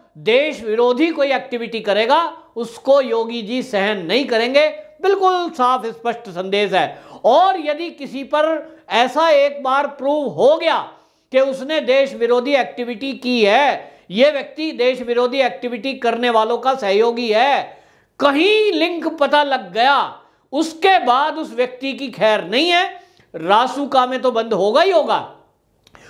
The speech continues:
उसके बाद योगी सरकार का बुलडोजर चलता है, और जब वो बुलडोजर चलता है,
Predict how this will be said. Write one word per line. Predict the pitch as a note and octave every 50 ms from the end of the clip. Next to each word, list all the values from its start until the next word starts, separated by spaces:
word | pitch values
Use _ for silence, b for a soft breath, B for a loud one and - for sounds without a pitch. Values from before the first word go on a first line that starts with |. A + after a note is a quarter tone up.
| B B B
उसके | A#3+ B3 - - D#4+ D#4+
बाद | D#4+ C4+ C4 C#4 D#4 C4 A#3 - B B B B B B
योगी | F3+ G#3 C4 D4+ D#4+ E4+ E4+
सरकार | - C4 C4 B3 C4 C4 A#3+ A#3+ B3+
का | A#3+ B3 C4+ D4 D#4+ D#4+
बुलडोजर | C#4+ G3 F#3 G3 G#3 G#3+ A3+ B3+ C4 C4+ A3+ G#3
चलता | - A3+ G#3+ F#3+ C#3+ F3 D3+
है, | B2+ A#2+ G#2 - b b b b b
और | G3 G#3
जब | F3+ B3 C4 D4+
वो | D#4+ D4+
बुलडोजर | A#3 F#3 G3 G#3 G3+ F#3+ A3+ C4 D4+ F4+ F4+
चलता | F4 - C4+ A#3+ G#3 G#3+ F#3+
है, | F3+ G3 A#3 C#4+ E4 E4